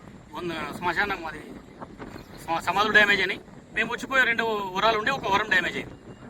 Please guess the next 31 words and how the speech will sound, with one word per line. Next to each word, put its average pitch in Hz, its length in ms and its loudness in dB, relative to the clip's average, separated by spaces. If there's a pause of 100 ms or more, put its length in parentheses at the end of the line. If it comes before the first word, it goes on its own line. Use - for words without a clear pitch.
దానిపైన 170 380 2
మరి 175 160 0
ఆయన 160 180 2
ఏం 208 100 0 (500)
రిప్లై 202 240 0
ఇస్తాడు? 196 260 -4 (800)
మాకు, 185 300 -2
మేము 202 180 -4
గవర్నమెంట్కి 233 340 0
కోరుకునేది 220 300 -2
ఒకటే, 180 260 -4 (520)
ఒక - 60 -12 (180)
తూము 202 140 -4
కాలువ 233 220 4
ఉంది, 233 200 0 (520)
కాలువ 214 180 2
అందరూ 226 160 4
నడుస్తారు 220 320 2
కదా, 220 140 6
ఈరోజు 214 220 2
మేము 202 160 -2
ఒకరం 220 200 2
కాదు. 202 220 0 (460)
ఆ, 160 200 -4
నాగన్లు 202 360 4
పోతాయి, 226 300 2
జంబులు 196 360 0
పోతాయి, 220 380 0
పన్నెండు, 202 380 -4 (640)
రెండు 185 180 -2
జతల, 196 460 2